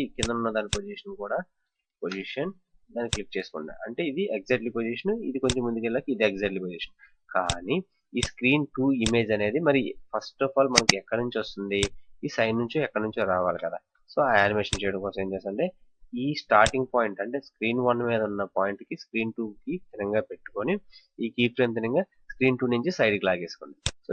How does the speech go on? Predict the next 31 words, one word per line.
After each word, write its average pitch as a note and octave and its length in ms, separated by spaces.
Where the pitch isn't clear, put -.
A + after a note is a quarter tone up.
చూడండి F2+ 300
ఇలా G2 120
పట్టుకొని G#2 320
షిఫ్ట్ - 300
పట్టుకొని - 300
కరెక్ట్గా F#2+ 280
లాగితే F#2+ 240
కరెక్ట్గా F#2+ 240
వస్తుంది, B2+ 260
ఇలా A2 180
సైడ్కి F#2+ 300
లాగేసుకోండి. - 420
So - 60
ఇది F2+ 200
కాదు F#2 140
స్క్రీన్ G#2 400
టూది, F#2+ 240
అంటే A#2 140
మే-, F#2+ 420
అది G2 160
ఇంకా F#2+ 140
ఫస్ట్ - 180
రాదు F#2+ 240
కదా, F2 160
అక్కడ F2+ 180
నుంచి F2 200
యానిమేషన్ G2+ 380
అనేది G#2+ 220
మనం G2+ 140
యానిమేషన్ F#2+ 520
చేసుకుంటాం. F2+ 420